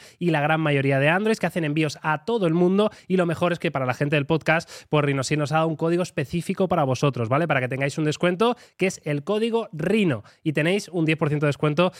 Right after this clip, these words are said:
en toda la web, eh, R H I N O, ¿vale? Lo digo por si alguien,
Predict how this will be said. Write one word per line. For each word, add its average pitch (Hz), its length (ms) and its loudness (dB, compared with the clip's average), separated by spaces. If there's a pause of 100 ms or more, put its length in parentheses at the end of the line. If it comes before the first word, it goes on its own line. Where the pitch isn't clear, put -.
(160)
en 131 200 -2
toda 139 500 2
la 131 140 0
web, 156 320 2
eh, 151 260 2
R 175 380 0
H 196 340 -2
I 190 320 -6
N 185 380 -2
O, 143 260 2
¿vale? 143 160 2
Lo 147 60 2
digo 139 100 2
por 135 100 0
si - 80 -4
alguien, 139 300 2